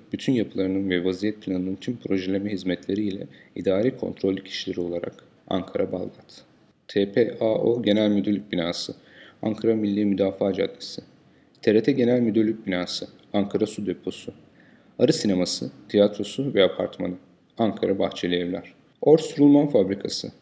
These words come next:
Ankara Eskişehir Yolu altmış beşinci kilometre. Mimarlık hizmetlerinden elde ettikleri kazançlarda her biri ayrı serbest meslek defteri sorumlusu şeklinde ortak oldukları için vergi matrahları hep yüksek olmuştur. Yakın arkadaş veya akrabalarının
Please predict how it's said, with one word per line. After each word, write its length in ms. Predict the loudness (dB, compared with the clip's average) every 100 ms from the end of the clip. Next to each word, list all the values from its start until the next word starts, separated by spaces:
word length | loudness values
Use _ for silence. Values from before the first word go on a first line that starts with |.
| _ _ -2
Ankara 380 | 0 0 0 0
Eskişehir 460 | 0 -4 -2 0
Yolu 220 | 0 0 0
altmış 300 | -2 -6 -8
beşinci 340 | -6 -8 -8
kilometre. 500 | -10 -8 -10 -12 -16 -18 _ _ _ _ _ _ _ _ _ _ _ _ _
Mimarlık 380 | -2 0 0 -2
hizmetlerinden 580 | -2 -2 0 -2 -2 -2
elde 240 | -2 -2
ettikleri 400 | -2 -2 -2 -2
kazançlarda 720 | -2 -2 -4 -2 -2 0 -2 -4 -16 _ _
her 200 | 0 2
biri 140 | 2 0
ayrı 280 | 0 -2
serbest 440 | -2 -2 0 -2 -2
meslek 380 | -4 -4 -6 -6
defteri 300 | -4 -4 -4
sorumlusu 500 | -2 -2 -4 -10 -8
şeklinde 380 | -8 -6 -4
ortak 340 | -2 -2 -4 -2
oldukları 420 | -2 -2 -4 -4
için 260 | -6 -10 -12 -16 -20 _ _
vergi 220 | 0 2
matrahları 560 | 0 -2 -2 -4 -4 -6
hep 160 | -6 -8
yüksek 280 | -12 -10 -10 -14
olmuştur. 440 | -16 -20 -20 -20 _ _ _ _ _ 0
Yakın 220 | 2 2
arkadaş 640 | 0 2 2 2 2 -4
veya 140 | -2 0
akrabalarının 840 | -2 -2 0 0 -2 -2 -4 -6